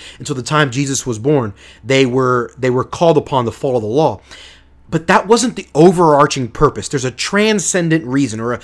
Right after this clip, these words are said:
a bigger and more grand reason of why God gave us the law in the first place.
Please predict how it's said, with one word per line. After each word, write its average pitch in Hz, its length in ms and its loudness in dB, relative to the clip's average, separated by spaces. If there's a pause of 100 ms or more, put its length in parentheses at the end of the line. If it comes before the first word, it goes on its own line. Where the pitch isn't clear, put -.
(140)
a 139 100 -2
bigger 160 540 2
and 131 100 -2
more 143 200 2
grand 156 600 -2
reason 123 560 -6 (360)
of 113 180 -8
why 151 380 4
God 135 500 0
gave 139 260 2
us 139 140 -2
the 135 100 -6
law 123 440 0
in 110 120 -12
the 107 80 -8
first 135 380 -6
place. - 300 -18